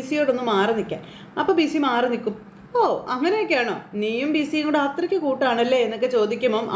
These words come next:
"ആണെന്നേ, ചേച്ചി പറഞ്ഞോളാൻ പറഞ്ഞു." "എങ്ങനെയുണ്ട് ബാലചന്ദ്രൻ സാറിന്, ഓക്കെ ആയോ?" എന്ന് ചോദിക്കുമ്പം "ഉം, മർക്കട മുഷ്ടിയാണെന്ന് പറഞ്ഞു." "അപ്പൊ എന്ന് വെച്ചാ എന്താ ചേച്ചി, ഒരു അയവും വന്നിട്ടില്ലാന്ന്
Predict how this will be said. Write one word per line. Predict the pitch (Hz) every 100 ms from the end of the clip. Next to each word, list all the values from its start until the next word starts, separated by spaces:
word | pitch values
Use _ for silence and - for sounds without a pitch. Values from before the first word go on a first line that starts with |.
| 202
"ആണെന്നേ, | 190 190 220 277 294 196 - - -
ചേച്ചി | 226 196 294 294
പറഞ്ഞോളാൻ | 247 220 254 294 302
പറഞ്ഞു." | 247 220 202 220
"എങ്ങനെയുണ്ട് | 226 277 330 302 311
ബാലചന്ദ്രൻ | 277 269 269 262 269
സാറിന്, | 277 254 254 240
ഓക്കെ | 240 311
ആയോ?" | 254 254
എന്ന് | 262 254
ചോദിക്കുമ്പം | 208 208 196 202 214 190
"ഉം, | 190 226 226 - - - 196
മർക്കട | 202 196 214 220 233
മുഷ്ടിയാണെന്ന് | 247 - 311 220 233 214
പറഞ്ഞു." | 185 175 -
"അപ്പൊ | 254
എന്ന് | 247 311
വെച്ചാ | 320 320
എന്താ | 302
ചേച്ചി, | 254 277 330 330 - - - - - 214
ഒരു | 240 320 311 214
അയവും | 220 247 294 320
വന്നിട്ടില്ലാന്ന് | 294 269 269 294 233 247 302